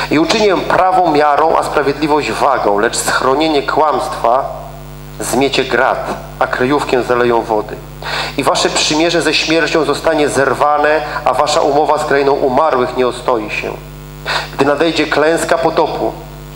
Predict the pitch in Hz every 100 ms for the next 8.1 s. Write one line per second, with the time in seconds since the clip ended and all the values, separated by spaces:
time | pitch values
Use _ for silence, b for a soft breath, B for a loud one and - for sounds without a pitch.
0 | B - 127 - 131 139 135 143 139 135
1 | 107 135 - - 113 107 - - - -
2 | B B 143 190 196 196 151 160 160 180
3 | 131 107 107 135 - 165 160 117 107 104
4 | 107 - B B B - 156 165 156 151
5 | 143 156 156 - 156 117 127 151 160 160
6 | 123 113 101 127 165 165 170 170 131 127
7 | 110 - - - B B B 165 156 160
8 | 160